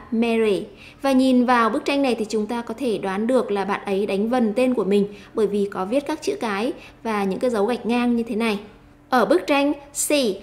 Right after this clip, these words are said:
thì các em có thể nhìn thấy bạn Phong và bạn Peter. Đồng thời chúng ta nhìn thấy chiếc bánh sinh nhật.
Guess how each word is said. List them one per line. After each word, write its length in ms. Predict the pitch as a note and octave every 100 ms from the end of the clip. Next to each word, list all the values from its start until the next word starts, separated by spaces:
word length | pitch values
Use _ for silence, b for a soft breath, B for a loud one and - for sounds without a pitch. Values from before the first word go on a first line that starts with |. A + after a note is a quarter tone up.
| B
thì 140 | - B3+
các 120 | C4
em 140 | C#4+
có 80 | C#4
thể 220 | C#4 B3+
nhìn 280 | G#3 G#3+ G3+
thấy 260 | A#3+ G#3+ A#3
bạn 240 | C#4 - -
Phong 280 | D4 D4 C#4+
và 120 | A3+
bạn 200 | G#3+ - -
Peter. 380 | B3+ B3+ A3+ F#3+ F#3 B B -
Đồng 180 | C4+
thời 240 | B3+ C4 A#3
chúng 200 | A#3+ A3+
ta 140 | B3+
nhìn 260 | B3+ A#3 G#3
thấy 140 | G#3+
chiếc 180 | G3+ -
bánh 160 | A3+ A3+
sinh 220 | C#4+ C4+
nhật. 160 | B3